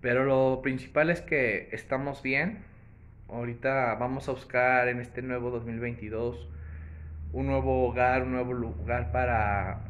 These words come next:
si Dios me lo permite, seguir evangelizando. Y ya veremos en qué forma y en qué nuevo concepto también podemos hacerlo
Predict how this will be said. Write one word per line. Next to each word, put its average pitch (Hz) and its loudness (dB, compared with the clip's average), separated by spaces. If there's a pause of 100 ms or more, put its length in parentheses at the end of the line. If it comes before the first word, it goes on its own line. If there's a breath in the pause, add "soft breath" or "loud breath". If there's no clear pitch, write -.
si 127 -2
Dios 131 0
me 139 -2
lo 135 0
permite, 120 0
seguir 120 0
evangelizando. 123 -2 (840 loud breath)
Y 120 -2
ya 120 6
veremos 131 0 (120)
en 123 -6
qué 139 -2
forma 139 -2
y 139 -4
en 127 -6
qué 127 -2
nuevo 123 -4
concepto 120 -6
también 113 -6
podemos 120 -4
hacerlo 117 -4